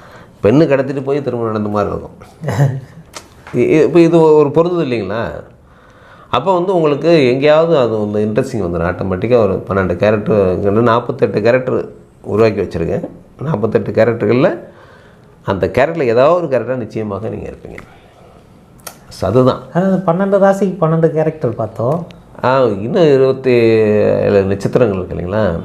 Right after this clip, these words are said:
Speaker 1: இப்போ ஒரு ராசிக்குள்ள மூணு நட்சத்திரம் இருக்கு.
Speaker 2: ஆமா சார்.
Speaker 1: ஆச்சுங்களா?
Speaker 2: ஓ, அது ஒவ்வொருத்தவங்களுக்கும் ஒரு ஒரு
Speaker 1: ஆமா, அது பன்னெண்டு ராசி, அது முப்பத்தி ஆறு கேரக்டர்ஸ் இருக்கு. அதாவது ஒரு துணை கேரக்டர்ஸ் அப்படி வச்சுங்களேன். இப்போ மகாபாரதத்துல ஒரு, இப்ப யார் யாரோட சேருவாங்கன்னு இருக்கு இல்லையா?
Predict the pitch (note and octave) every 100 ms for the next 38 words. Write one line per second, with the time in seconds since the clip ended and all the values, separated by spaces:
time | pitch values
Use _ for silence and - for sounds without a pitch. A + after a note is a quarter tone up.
0 | - - A#2 G#2+ C3+ C#3+ D3 D3 D3 B2+
1 | C3+ C3 A#2+ A2+ A2+ F2 E2 - - -
2 | - - - - - - - - - -
3 | D3+ C#3 A2+ A#2 C3+ C#3 - G2 B2 F#2
4 | A#2+ - C#3+ D3+ D#3+ D#3+ E3+ F3 G3+ G3
5 | E3+ D#3 C#3 D#3+ C#3+ C#3 C#3 C#3+ D#3+ D3+
6 | D3+ D#3 C#3 C3 C3+ B2+ B2+ C3 B2 A2
7 | B2 B2+ A#2 A2 F#2+ F2 D#2 - - _
8 | _ A#2 A2 A2+ C#3 F3+ D3+ C3+ C3+ D3+
9 | F3+ D#3 G#2 F#2 F2 - _ - - G2+
10 | A2+ A#2 G2+ E2 F2 A2 E2+ - - -
11 | - - - - F#2 - C3+ B2+ G#2+ G#2
12 | G2+ G2 A2+ D3 C3+ B2+ B2+ C3+ F3 F3
13 | B2+ A#2 A2+ G#2+ G#2+ G#2 G#2 G#2 G#2 -
14 | - - - C3 B2 B2 E3+ D#3 D3+ D3+
15 | C#3 C3+ C3+ B2+ A#2 G#2 F#2+ E2+